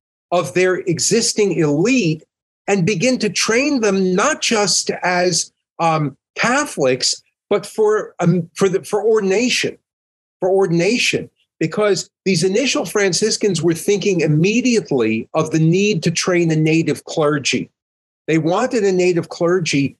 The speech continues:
um, very, very quickly. Um, and, um, this was something that re-, that led to the creation of a school,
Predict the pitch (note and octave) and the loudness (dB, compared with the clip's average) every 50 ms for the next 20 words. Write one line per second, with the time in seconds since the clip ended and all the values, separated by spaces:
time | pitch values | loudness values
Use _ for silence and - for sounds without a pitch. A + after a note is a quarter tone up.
0 | _ _ _ - D3 C#3+ C#3 C#3 E3 C#3 C#3+ D#3 D#3 D#3 D#3 D#3+ D3 C#3 D3 D3 | _ _ _ -2 -2 -2 -2 -2 -4 -2 0 0 2 2 0 0 0 0 -2 -2
1 | C#3 A#2+ - - F#3 F3+ E3+ - - C#3+ A#2 F#2+ - - _ _ _ _ _ _ | -2 -4 -4 -2 -2 -2 -2 -2 -2 -2 -2 -2 -4 -10 _ _ _ _ _ _
2 | - D#3+ D#3 D#3 D#3+ D#3 D#3+ - - _ E3+ F3 F3 F3+ F3+ F3 E3+ D3+ - _ | -4 -2 0 0 0 -2 -4 -8 -8 _ -4 -2 0 0 0 -2 -2 -6 -8 _
3 | _ _ - F3+ F3 E3 E3 D#3+ D#3+ D#3 D3 C3+ F#3+ C4 C#4 - - - - _ | _ _ -4 -2 0 0 0 -2 -4 -8 -4 -2 0 0 0 0 -2 -4 -8 _
4 | _ _ _ _ _ - E3+ - A#3+ - - G#3+ G#3 F#3+ F#3 G#3 G3+ F3+ E3 F3+ | _ _ _ _ _ -4 -4 -2 -2 0 -2 -2 -2 0 0 0 0 0 0 0
5 | F3 E3 - E3 D#3 D#3 E3 D#3 D#3+ D#3 C3 E3 E3 D#3 D#3 E3 E3+ F3+ E3+ D#3 | 0 0 -2 -2 0 0 0 0 0 0 0 0 -2 0 0 0 0 0 0 0
6 | - F3+ D#3+ D#3+ D#3 - - F3+ F3 E3 - - E3 C#3+ A2+ B2 - - - - | 0 0 0 0 -2 0 0 0 0 0 0 -2 -2 -2 0 0 0 0 0 -2
7 | - - - E3+ D3 D3+ D#3+ G#3 B3+ A#3+ - | -2 -2 -2 0 0 2 2 0 0 -4 -8